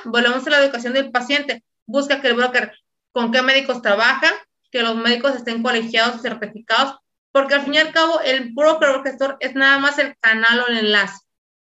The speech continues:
Al final, quien va a hacer el trabajo o quien va a hacer la consulta o quien va a hacer la cirugía o quien te hace una revisión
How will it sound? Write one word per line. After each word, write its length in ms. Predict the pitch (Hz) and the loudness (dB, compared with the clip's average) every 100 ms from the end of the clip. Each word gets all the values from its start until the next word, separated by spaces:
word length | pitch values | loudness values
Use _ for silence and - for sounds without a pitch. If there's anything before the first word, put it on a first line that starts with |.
| _ | _
Al 280 | - 240 - | -4 -4 -6
final, 340 | 240 247 269 | -2 0 0
quien 160 | 294 262 | -2 -4
va 60 | |
a 20 | 262 | -2
hacer 140 | 269 | -2
el 120 | 269 | -2
trabajo 500 | 277 220 220 233 247 | -2 0 0 -2 -2
o 160 | 247 233 | -8 -8
quien 200 | 247 240 | -6 -2
va 60 | 247 | -2
a 60 | |
hacer 300 | 240 240 233 - | -2 -4 -6 -4
la 200 | 240 233 | -4 -4
consulta 680 | 208 190 226 285 285 277 254 - _ _ - | -8 -8 -4 -4 -2 -2 -4 -6 _ _ -8
o 180 | 240 233 | -6 -2
quien 200 | 254 254 | -2 0
va 60 | |
a 40 | 247 | -2
hacer 180 | 247 | -2
la 160 | 247 240 | -2 -4
cirugía 800 | 233 202 - 285 277 269 254 - | -4 -6 -6 -2 2 2 2 -2
o 100 | 220 | -8
quien 180 | 240 233 | -6 -4
te 80 | 247 | -4
hace 140 | 247 | -4
una 160 | 247 247 | 0 2
revisión 880 | 233 196 196 - 240 254 262 277 | 2 0 -4 -8 -2 0 0 -4